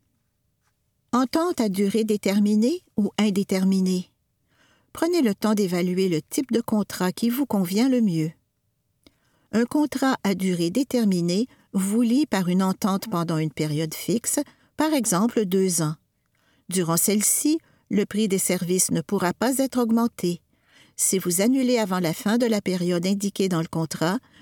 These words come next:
vous pourriez devoir payer des frais d'annulation. Avec un contrat à durée indéterminée, vous recevrez une facture chaque mois,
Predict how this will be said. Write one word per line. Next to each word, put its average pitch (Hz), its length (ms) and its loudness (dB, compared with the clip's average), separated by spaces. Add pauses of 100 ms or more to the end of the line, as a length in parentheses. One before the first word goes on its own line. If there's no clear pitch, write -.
(100)
vous 240 160 0
pourriez 214 380 0
devoir 170 340 -2
payer 175 320 0
des 214 140 2
frais 202 260 -2
d'annulation. 185 760 0 (1700)
Avec 208 340 0
un 208 80 0
contrat 185 540 -2
à 185 120 -2
durée 170 460 -2
indéterminée, 247 880 0 (320)
vous 202 120 0
recevrez 190 540 0
une 208 140 2
facture 180 420 -4
chaque - 280 -2
mois, 170 280 2